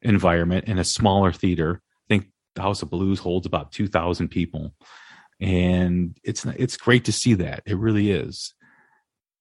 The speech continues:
It's a band that you need to really pay attention to, as I've said several times on this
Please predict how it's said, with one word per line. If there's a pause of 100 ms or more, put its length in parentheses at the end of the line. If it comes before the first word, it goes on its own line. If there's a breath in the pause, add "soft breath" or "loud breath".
(920)
It's
a
band
that
you
need
to
really
pay
attention
to,
as
I've
said
several
times
on
this